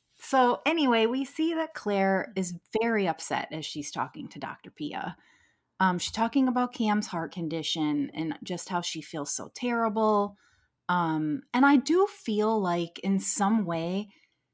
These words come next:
this was the first time for me anyway,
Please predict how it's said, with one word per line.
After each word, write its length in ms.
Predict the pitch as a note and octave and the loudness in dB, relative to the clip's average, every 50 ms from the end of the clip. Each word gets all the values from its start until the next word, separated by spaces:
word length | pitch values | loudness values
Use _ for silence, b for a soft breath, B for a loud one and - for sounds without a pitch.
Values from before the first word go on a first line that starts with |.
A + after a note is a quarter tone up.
| _ _ _ A#3 | _ _ _ 0
this 180 | C4 - - | 0 2 2
was 160 | F4+ F#4+ F4+ | 0 0 2
the 120 | - G4 F4 | 2 0 0
first 460 | - - - C4+ B3+ B3+ A#3+ - - | 0 0 4 6 6 6 4 2 0
time 200 | - A#3+ A3 G#3+ | 2 4 4 4
for 220 | G3 - - G3+ F#3 | 2 2 -2 -2 0
me 420 | F3 F3+ F#3 F#3+ F#3+ F3 D#3+ D3+ - | 0 0 0 0 2 2 2 0 0
anyway, 640 | - D3+ D3+ D3 C#3+ - - - B2+ B2+ - D#3+ - | 0 0 0 0 0 -2 -4 -6 -8 -8 -8 -10 -12